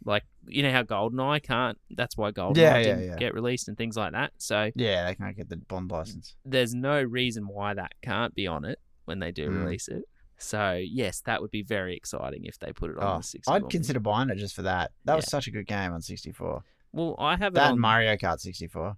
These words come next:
Speaker 1: I have it on the Wii U.
Speaker 2: And I love Banjo-Kazooie, and I loved, um,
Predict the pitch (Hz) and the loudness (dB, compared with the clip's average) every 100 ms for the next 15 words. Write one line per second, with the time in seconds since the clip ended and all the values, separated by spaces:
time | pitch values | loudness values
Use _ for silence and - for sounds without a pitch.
0 | - 131 170 190 185 156 127 107 104 92 | -6 -2 0 -2 -2 -2 0 0 0 2
1 | 131 95 - - _ _ _ _ _ _ | 0 -2 -8 -20 _ _ _ _ _ _
2 | _ _ _ - 113 113 135 131 131 120 | _ _ _ -6 2 6 6 6 2 4
3 | 110 101 87 101 98 98 101 95 92 98 | 0 -2 -4 -2 0 0 0 -2 0 0
4 | 107 104 95 90 90 | -2 -2 -2 -2 -4